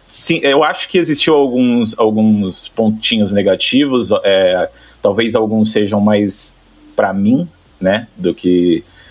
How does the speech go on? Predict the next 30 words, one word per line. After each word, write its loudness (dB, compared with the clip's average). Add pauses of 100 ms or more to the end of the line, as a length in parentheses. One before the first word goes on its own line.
(160)
do -4
que -10
pros -4
outros, 0
mas, 0
por -2
exemplo, -2
o 2
adiamento -2
lá 2
que -10
teve -2
da 0
partida -4
entre -6
B -2
quatro -2
e -6
Team -10
One, -4
acho -8
que -20
foi -2
um -6
ponto -4
negativo, -4 (440)
que 0
foi -2
um, 2 (480)
um, 0